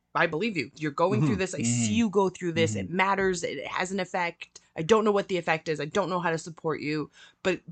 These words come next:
Speaker 1: and he's speaking to her very realistically, like,
Speaker 2: Yeah.
Speaker 1: "If it's that bad, then we have to do something."
Speaker 2: We need to get you
Speaker 3: Mm-hmm.
Speaker 2: help. We need
Speaker 3: Mm-hmm.
Speaker 2: to
Speaker 1: Or you need to help and you need to use these visions. Like, it's just, it's a cool,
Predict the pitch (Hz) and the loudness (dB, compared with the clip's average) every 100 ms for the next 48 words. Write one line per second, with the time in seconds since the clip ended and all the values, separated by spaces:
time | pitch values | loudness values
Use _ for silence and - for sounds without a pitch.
0 | - _ - 196 175 190 165 - - 233 | -20 _ 0 0 0 -4 -8 -12 -8 -8
1 | 247 311 196 165 165 151 170 175 165 156 | -4 -4 0 -2 -2 0 2 2 -2 -2
2 | 151 220 - 156 151 139 143 139 - _ | 0 -2 -2 -6 -6 -8 -6 -10 -12 _
3 | - 147 143 - 147 185 170 175 160 - | -2 -2 -2 -2 -2 -2 0 4 4 4
4 | 190 311 220 180 175 196 180 - - - | 4 4 4 0 0 -2 0 -2 -2 -4
5 | 196 160 - 240 240 - 170 160 - 127 | -4 -2 -2 -2 -2 -6 -6 -8 -6 -2
6 | 123 117 113 110 110 98 165 117 - 107 | -2 0 0 0 0 0 0 0 -4 -6
7 | 104 104 - 262 285 247 208 262 247 220 | -4 -2 4 6 6 4 4 4 4 2
8 | 208 196 220 - 196 208 220 - 185 202 | 0 2 2 2 0 0 0 -2 -4 -6
9 | 175 175 175 220 196 160 196 - 208 226 | -8 -8 -2 0 0 -2 0 0 -2 -2
10 | - - 202 - 190 - 208 180 165 | -4 0 0 0 -6 -2 0 2 0